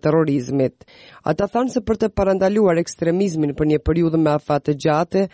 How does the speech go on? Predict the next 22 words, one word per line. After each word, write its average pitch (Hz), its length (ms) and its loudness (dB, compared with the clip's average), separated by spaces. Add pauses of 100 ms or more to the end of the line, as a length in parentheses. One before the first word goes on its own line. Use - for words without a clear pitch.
(380)
duhet 233 300 2
të 233 80 2
adresohen 214 420 0
problemet 196 560 0
ekonomike 180 480 2
dhe 170 160 0
sociale 190 560 0
tek 147 240 -4
familjet 151 400 0
e 139 80 -2
personave 160 640 0
të 170 240 -2
përfshirë 160 400 0
në 147 80 0
aktivitete 147 720 -2
radikale. 143 640 0 (520)
Në 175 160 2
bazë 214 320 -2
të 233 80 0
analizave 208 640 0
të 151 160 -2
publikuara 156 640 -2